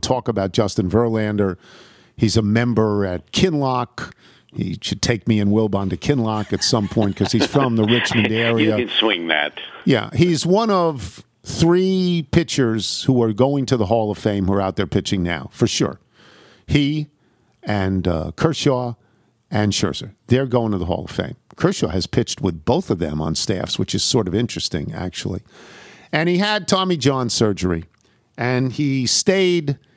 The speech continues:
Speaker 1: in Houston when a lot of people have left. He stayed. He underwent the surgery. He's back pitching now. I know that there are some people who think he's sort of a self-promoter, but I will say this, Richie. We've had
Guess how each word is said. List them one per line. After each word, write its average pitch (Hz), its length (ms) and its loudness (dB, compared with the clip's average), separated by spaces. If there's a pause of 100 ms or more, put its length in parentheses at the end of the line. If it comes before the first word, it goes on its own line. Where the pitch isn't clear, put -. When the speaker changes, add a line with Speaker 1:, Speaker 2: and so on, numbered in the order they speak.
(160)
Speaker 1:
in 143 180 4
Houston 113 480 2
when 101 120 0
a 92 40 -2
lot 101 240 2
of 131 100 -2
people 113 340 0
have 98 140 0
left. 90 460 -2
He 139 120 2
stayed. 123 600 0 (580)
He 117 160 2
underwent 127 380 2
the 113 100 0
surgery. 107 480 2
He's 113 180 2
back 117 300 0
pitching 107 420 0
now. 85 420 -2 (880)
I 147 140 2
know 214 240 4
that 214 160 0
there 175 140 4
are 143 60 0
some 170 320 0
people 143 360 2
who 135 160 2
think 143 280 0
he's 135 160 2
sort 143 400 2
of 135 80 -4
a 135 60 2
self-promoter, 131 1000 2 (340)
but 110 120 2
I 135 100 2
will 180 100 0
say 180 360 2
this, 110 240 0
Richie. 98 320 0 (500)
We've 151 440 2
had 135 460 -2